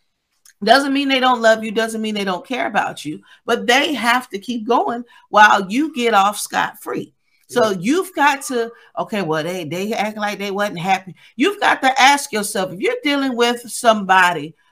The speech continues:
Speaker 1: who has some type of tenure in ministry, they've been doing this anywhere from ten to thirty years,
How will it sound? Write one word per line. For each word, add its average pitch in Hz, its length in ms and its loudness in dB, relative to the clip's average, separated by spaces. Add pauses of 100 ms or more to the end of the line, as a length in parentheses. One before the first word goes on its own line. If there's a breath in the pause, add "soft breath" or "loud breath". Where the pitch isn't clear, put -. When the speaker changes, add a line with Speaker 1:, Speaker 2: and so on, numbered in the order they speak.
Speaker 1:
who 240 140 0
has 196 340 -2
some 240 300 2
type 214 280 -2
of 165 140 -16
tenure 196 380 -6
in 160 260 -6
ministry, 135 380 -8
they've 190 200 -2
been 214 160 -8
doing 190 280 -4
this 170 260 -8
anywhere 170 420 -6
from 160 140 -14
ten 160 260 -8
to 151 60 -4
thirty 147 340 -2
years, 135 400 -6